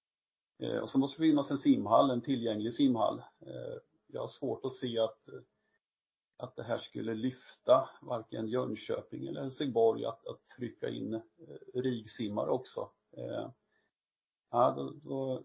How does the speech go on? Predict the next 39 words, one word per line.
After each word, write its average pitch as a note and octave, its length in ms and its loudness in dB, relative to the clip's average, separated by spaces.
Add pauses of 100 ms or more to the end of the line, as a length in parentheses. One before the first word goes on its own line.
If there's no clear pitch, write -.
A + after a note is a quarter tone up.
då C#3 160 -2
är D3 80 2
jag C#3 100 2
mer B2 200 2
för A#2 300 4
att A2+ 180 0
man, G#2+ 380 -6 (140)
man B2 200 -2
lägger A2+ 260 -2
sig A#2 160 -8
på A2 180 -4
en, A2 180 -4 (160)
på B2 100 0
en A2+ 80 -6
vit A2 260 -4
fläck - 220 -4 (340)
där, A#2+ 340 -8
eh, B2 60 -12 (380)
där A#2+ 100 -10
inte A2+ 240 -6
elitsimning A2 580 2
finns, A#2+ 400 -2
utan A2 260 -6
man, G#2+ 160 -6
man - 120 -8
skapar A2+ 380 -2
någonting G#2+ 440 -2
nytt. - 360 -6 (840)
Eh, A2+ 280 -10
där A#2+ 120 12
möjligheterna A2+ 580 12
finns, A#2+ 460 2
skola, A2+ 720 10 (280)
simhall, A2 640 12 (120)
en, A2+ 300 -2
eh, A2+ 120 2 (480)
positiv A#2 500 -2
kommun, G#2+ 560 0 (380)
och A2+ 280 -4